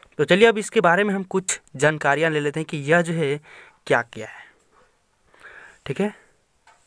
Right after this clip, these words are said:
तो इसको हम थोड़ी सी क्या कर लेते हैं कि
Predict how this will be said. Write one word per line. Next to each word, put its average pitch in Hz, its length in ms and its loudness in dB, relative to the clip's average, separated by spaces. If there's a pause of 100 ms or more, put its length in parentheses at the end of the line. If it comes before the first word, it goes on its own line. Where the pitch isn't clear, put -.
(1120)
तो - 180 -4 (160)
इसको 208 320 0
हम 196 180 2 (120)
थोड़ी 151 260 -4
सी 180 160 -10
क्या 170 180 4
कर 170 140 -2
लेते 165 240 -4
हैं 151 160 -6
कि 156 100 -18